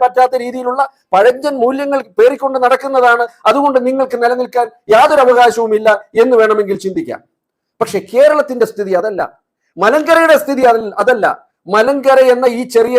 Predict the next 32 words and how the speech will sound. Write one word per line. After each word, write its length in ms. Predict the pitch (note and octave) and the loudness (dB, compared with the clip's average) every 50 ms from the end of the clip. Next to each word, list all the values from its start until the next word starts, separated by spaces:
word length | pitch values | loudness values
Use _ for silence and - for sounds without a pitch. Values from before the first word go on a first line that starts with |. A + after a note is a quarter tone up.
| A3+ A3+ | 0 0
നാട്, 180 | A3 G#3+ G#3 G#3 G#3+ A3+ | 0 0 0 0 -2 -4
ഇസ്രയേൽ 360 | G#3+ - B3+ C4+ C#4 C#4+ C#4 B3 | -4 -2 0 0 0 -2 -2 0
പോലെ 160 | B3 B3+ B3+ B3 B3 | 0 0 2 2 2
തന്നെ 180 | B3 B3 B3+ B3 G#3+ - _ - | 0 2 0 -2 -2 -4 _ -4
മനോഹരമായ 600 | F#3+ - A3 B3+ C#4 B3+ C4 C#4 C#4 C4+ C4+ C4+ C4 B3+ | 0 2 2 2 4 4 4 2 4 2 2 2 2 2
നാടാണ് 280 | B3+ B3+ C4 B3+ A#3 A#3+ A3 | 2 2 2 2 0 0 -4
നമ്മളുടേത്. 340 | G#3+ G#3+ G3+ G3 F#3 F3 G#3 | -4 -2 -4 -6 -6 -8 -6
ഒന്ന് 100 | A#3 A#3 A3+ | -2 0 2
ആലോചിച്ച് 300 | A#3+ C#4 D4+ C#4 C#4 C#4 C4 | 2 2 -2 -4 -6 -4 -4
നോക്കൂ, 220 | B3 G#3 G#3+ G3 D3 A#2 _ _ _ _ _ - F#3+ | -4 -4 -4 -8 -10 -10 _ _ _ _ _ -8 -6
നമ്മുടെ 220 | G#3+ C4 D4+ D4 - G3+ | -2 0 0 0 2 2
ഭൂപ്രകൃതി, 540 | C4+ C#4+ C#4+ C#4+ C#4+ C4 A3+ G3+ F#3 D#3+ - - _ _ _ - | 0 0 0 0 0 0 0 -4 -4 -8 -10 -12 _ _ _ -6
ഇവിടെയുള്ള 340 | A3+ C4 D4 D#4 D4+ C#4+ C4 - | -2 -2 0 2 2 2 2 0
കാർഷിക 360 | G#3+ A3 C4 C#4 - D4 D4 D#4 C#4+ | 0 0 0 -2 -4 -6 -6 -4 -4
വിഭവങ്ങൾ, 420 | C#4 A#3 A#3 A#3 A#3+ A3+ G#3+ F#3+ - - _ _ - F#3 | 0 0 2 2 2 0 -2 -2 -6 -8 _ _ -6 -6
മറ്റു 180 | G#3+ G#3+ - D#4 C#4+ | -6 -4 -4 -2 0
വൈവിധ്യങ്ങൾ, 580 | A#3+ A3+ C4+ C#4 D4+ A#3 F#3 B3+ B3+ A#3+ A3+ F#3+ - - _ _ G#3+ A#3+ | 2 2 2 0 -4 -4 -2 -4 -2 0 -2 -2 -2 -6 _ _ -6 -4
ഇതിന്റെയൊക്കെ 580 | B3 C#4+ C#4 C#4+ C4+ B3+ B3+ B3+ - C#4+ D4 - - _ - F#3+ | -4 -4 -4 0 2 2 2 0 -2 -4 -4 -4 -4 _ -20 -16
ഇത്രമാത്രം 600 | - - C#4 C4 C4 C4+ C4+ C4+ C4 C4 A#3+ G#3+ F#3 F#3+ | -6 -2 0 0 2 2 2 0 0 0 -4 -4 -2 2
ഗോഡ്സ് 260 | G#3 B3 B3+ B3+ - C4 | 2 2 2 2 0 0
ഓൺ 80 | C#4 B3+ | 0 0
കൺട്രി 220 | B3 B3+ B3+ C4 C#4 | -2 -2 -2 -4 -6
എന്ന് 120 | C4+ C4+ B3 | -4 0 2
വെറുതെ 220 | A#3+ B3 B3 C#4+ | 2 4 4 2
പറയുന്നതല്ല. 500 | C#4 C4+ C#4 C4+ C4+ C4 B3+ A#3+ A3+ A3 A3 G#3+ | 2 2 2 0 -2 -2 -2 -2 -2 -2 -4 -10
ഈ 20 | _ - | _ -2
കാലാവസ്ഥ 500 | F#3 G3+ A3+ B3 B3+ C4 C4 - - C4 B3+ B3+ | 0 0 2 2 2 2 0 -2 -2 -2 0 0
കൊണ്ട് 200 | B3 B3 C4+ C#4 C#4 - _ _ - G#3+ | 0 0 -2 -4 -4 -6 _ _ -12 -12
ഇത്രമാത്രം 540 | G#3+ - C4 C4 C4 C4 B3+ B3+ C4+ C4 B3 A3+ | -6 -2 -2 0 2 0 0 2 0 -2 0 0
അനുഗ്രഹീതമായ 680 | A3+ B3+ B3 D4 D4 A#3+ C4 C#4 C4 C4 B3 A#3 A#3 A3+ A3 G#3 - - _ - A3+ B3+ | -2 -2 -4 -8 -8 -6 -4 -2 -2 0 0 2 2 2 2 2 0 -4 _ -8 -8 -8
ഈ, 20 | C4 B3 _ _ _ _ _ A3+ | -8 -8 _ _ _ _ _ -10
ഈ 40 | B3 | -10